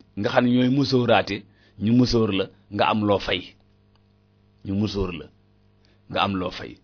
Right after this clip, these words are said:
Capp-cappal fii, ñoddi fii, def nii, génne kawar yi nga xam ne moom nga yokk sa bopp bi, ba yépp tabarkàlla, tappal la ko ba mu jekk nag ne la acc.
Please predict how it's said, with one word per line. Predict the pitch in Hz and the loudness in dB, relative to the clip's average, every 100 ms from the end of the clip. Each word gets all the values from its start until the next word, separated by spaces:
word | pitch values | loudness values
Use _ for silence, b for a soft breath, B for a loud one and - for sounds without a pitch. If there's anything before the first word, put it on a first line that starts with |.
| _ | _
Capp-cappal | 104 - 98 101 110 104 | -12 -10 -6 -4 -2 -4
fii, | - 110 104 - b | -4 -4 -4 -10 b
ñoddi | 101 113 98 98 | -2 0 -2 -4
fii, | 101 104 107 101 b b | -4 -2 -2 -4 b b
def | 110 107 | 0 0
nii, | 107 107 110 104 95 98 | 0 -2 -2 -4 -6 0
génne | 123 107 110 | 4 4 2
kawar | 110 107 107 | 2 2 2
yi | 104 | 0
nga | 107 | -2
xam | 104 110 | -2 -2
ne | 107 | 0
moom | 107 | 0
nga | 107 | 2
yokk | 107 - | 2 0
sa | 107 | -2
bopp | 104 95 | -2 -2
bi, | 101 b b | -6 b b
ba | 101 | -6
yépp | 110 147 151 | 4 4 4
tabarkàlla, | - 110 104 101 92 - b b b | 0 -2 -2 -6 -8 -10 b b b
tappal | 120 - 107 | -2 2 2
la | 104 | 2
ko | 104 | 2
ba | |
mu | 135 | 2
jekk | 123 120 98 | 4 2 0
nag | 104 | 0
ne | 110 | 2
la | 92 | 2
acc. | - - | 0 -6